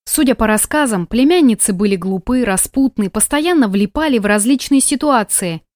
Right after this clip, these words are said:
Если честно, из-за излишних подробностей под конец пути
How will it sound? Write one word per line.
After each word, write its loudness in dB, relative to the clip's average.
Если -2
честно, -2
из-за -2
излишних -2
подробностей -2
под -6
конец 0
пути -2